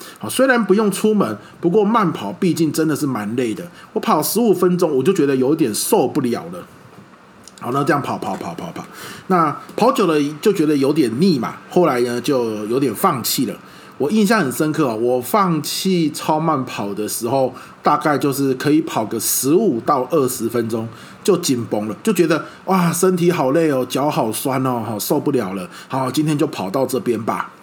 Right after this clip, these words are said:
这样子。后来就有一段时间也没有运动，好，就，就有一点停止在那边的感觉。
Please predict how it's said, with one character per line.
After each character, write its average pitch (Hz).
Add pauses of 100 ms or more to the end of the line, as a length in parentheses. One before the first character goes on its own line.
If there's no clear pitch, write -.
(160)
这 -
样 175
子。 - (480)
后 233
来 202
就 202
有 147
一 139
段 175
时 147
间 151
也 135
没 117
有 117
运 117
动， 104 (640)
好， 101
就， 160
就 170
有 135
一 -
点 110
停 127
止 107
在 117
那 113
边 110
的 107
感 92
觉。 90